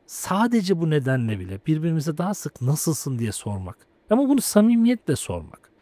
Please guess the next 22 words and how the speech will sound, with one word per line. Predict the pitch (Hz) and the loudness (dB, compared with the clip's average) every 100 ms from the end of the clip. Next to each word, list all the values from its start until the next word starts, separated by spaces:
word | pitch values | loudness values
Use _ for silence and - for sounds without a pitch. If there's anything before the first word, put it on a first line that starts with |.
| _ | _
ve | 156 165 | -2 0
bu | |
sorunun | 180 214 202 170 | 2 4 4 2
gerçekten | 147 170 170 170 151 | 0 -2 -2 0 2
cevabını | 135 131 135 131 131 | 2 2 2 0 0
merak | 123 120 - | 0 -2 -2
ederek | 104 101 92 | -4 -6 -8
sormak. | - 95 85 82 - _ _ | -10 -10 -10 -14 -20 _ _
Bu | 208 220 - | 0 0 -2
çok | - - - | -10 -8 -8
kıymetli. | - 151 147 143 - 101 | -2 0 0 -2 -4 -8
Küçücük | - 247 - 349 285 - | -4 -4 -4 -8 -8 -4
bir | 151 | -4
soru | - 117 139 | -2 -2 -2
evet | 120 127 - _ | -2 -4 -8 _
ama | 165 185 113 | 0 0 0
büyük | 165 311 - | -6 -6 -4
bir | 214 | -4
fark | - 170 - | 0 0 0
oluşturabiliyor. | 131 113 - 104 95 90 76 - - _ _ _ | -4 -4 -8 -8 -6 -8 -12 -16 -20 _ _ _
Hani | - 214 | -4 4
böyle | 220 220 | 4 4